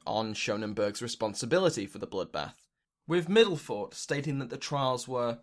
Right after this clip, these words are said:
sponsored by the Archbishop, whereas Berenger, the advocate of witch panics being sourced from the larger populace, presenting the chaos of Trier as an example of what happens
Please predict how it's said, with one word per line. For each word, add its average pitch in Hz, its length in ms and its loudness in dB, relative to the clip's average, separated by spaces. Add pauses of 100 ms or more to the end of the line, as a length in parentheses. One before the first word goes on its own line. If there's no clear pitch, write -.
sponsored 139 840 -2 (160)
by 107 160 0
the 104 120 -4
Archbishop, 165 560 -2 (340)
whereas 120 380 0
Berenger, 117 720 4
the 98 440 -6
advocate 123 480 -4
of 101 140 -10
witch 139 220 -8
panics 113 280 -8
being 113 200 -8
sourced 117 380 -4
from 117 140 -10
the 110 80 -8
larger 113 320 -4
populace, 147 560 0 (380)
presenting 170 480 2
the 156 80 -4
chaos 214 520 0
of 156 200 -2
Trier 127 440 -2 (180)
as 143 160 -4
an 147 40 -2
example 151 560 0
of 131 120 -6
what 135 160 -4
happens 139 580 -4